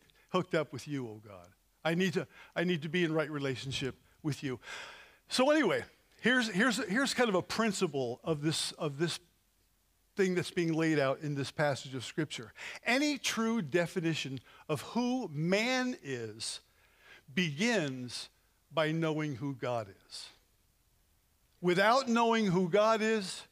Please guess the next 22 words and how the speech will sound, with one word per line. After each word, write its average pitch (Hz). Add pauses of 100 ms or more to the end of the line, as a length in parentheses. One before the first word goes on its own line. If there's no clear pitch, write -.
(640)
no 190
one 156
can 156
have 151
any 156
definition 143
of 127
who 139
man 139
is. 123
And 170
that's 247
why 240
we 247
are 214
going 233
into 190
further 240
and 180
further 226 (260)
societal 240 (320)
and, 196